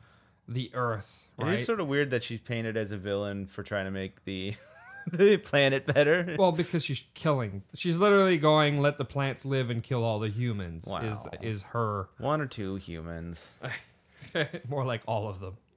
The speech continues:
Speaker 1: "You will all die when the roses take over."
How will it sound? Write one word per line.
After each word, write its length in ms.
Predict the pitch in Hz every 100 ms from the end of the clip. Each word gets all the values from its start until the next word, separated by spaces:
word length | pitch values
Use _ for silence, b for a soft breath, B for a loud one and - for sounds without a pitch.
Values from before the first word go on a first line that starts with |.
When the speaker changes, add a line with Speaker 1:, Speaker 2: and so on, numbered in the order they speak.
| _ b b b b b b b _ _ - _ _ b b b b b b b b _
Speaker 1:
"You 180 | - 117
will 120 | 127
all 340 | 127 139 156 156
die 360 | 139 147 131
when 180 | 139 139
the 120 | 139
roses 480 | 127 139 135 127 120
take 240 | - 120 113
over." 440 | 110 110 123 123